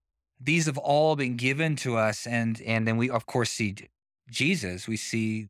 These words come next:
the lament in, in his life as well. We see, you know, all the way Revelation, and as, and as you've talked about as well, Romans, that, that we, we, I think it's important to s-,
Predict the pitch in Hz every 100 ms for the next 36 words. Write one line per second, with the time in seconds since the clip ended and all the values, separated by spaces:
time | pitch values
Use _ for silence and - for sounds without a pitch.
0 | _ 117 113 113 123 123 117 113 104 107
1 | 110 110 113 139 - 110 104 104 - _
2 | _ - 120 123 120 123 120 117 117 -
3 | 123 113 110 123 113 110 107 104 _ _
4 | _ _ _ 127 131 120 107 120 127 123
5 | 123 - 104 107 107 107 - 113 107 104
6 | 101 117 113 - 107 - 113 110 110 107
7 | - 117 117 110 120 120 113 113 - _
8 | _ _ _ _ 135 143 135 131 - 131
9 | 123 135 123 120 123 127 120 - 127 123
10 | 120 117 113 - _ _ _ _ _ _
11 | _ 120 120 135 120 117 - 127 127 120
12 | 113 120 110 107 -